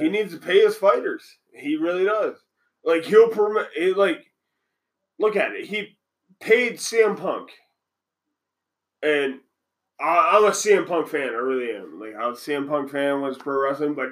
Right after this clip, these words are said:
Speaker 2: there's no way he should have paid him that much money. And C M Punk's looking at it like, "Oh, yeah, I'm getting paid this much." And then he puts him in a fight with a fucking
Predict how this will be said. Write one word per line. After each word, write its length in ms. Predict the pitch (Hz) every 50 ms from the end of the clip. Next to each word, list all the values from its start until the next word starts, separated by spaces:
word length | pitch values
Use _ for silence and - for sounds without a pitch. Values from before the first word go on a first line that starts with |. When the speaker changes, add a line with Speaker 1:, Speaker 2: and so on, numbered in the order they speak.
| - 156
Speaker 2:
there's 240 | 190 190 175 151 156
no 280 | 170 196 196 202 202
way 320 | 196 185 185 185 185 170 165
he 120 | 170 170
should 200 | 156 160 160 147
have 80 | 139 131
paid 140 | 151 151 147
him 100 | 143 139
that 160 | 139 139 135
much 180 | 143 143 131
money. 440 | 127 131 131 127 123 120 123 123 123 _ _ _ _ _ _ _ _ _ _ _ _ _ _ _ _ _ _ _ _
And 400 | 151 156 151 151 147 147 151 147
C 160 | - - 208
M 100 | 208 196
Punk's 260 | 196 202 240 240 - 190
looking 160 | 190 180 175
at 140 | 175 180 180
it 40 | 175
like, 160 | 170 160 135 127
"Oh, 140 | 143 156 147
yeah, 100 | 139 131
I'm 140 | 135 147 147
getting 160 | 143 135 135
paid 200 | 143 131 131 127
this 200 | 131 131 131 127
much." 280 | 123 117 120 131 131 127
And 160 | 123 127 139
then 140 | 147 151 156
he 40 | 135
puts 240 | 135 160 160 - 156
him 100 | 160 160
in 80 | 151
a 80 | 147 143
fight 340 | - - 151 139 131 123 127
with 140 | 135 131 131
a 100 | 123 120 - -
fucking 460 | - 160 151 - - 143 127 120 -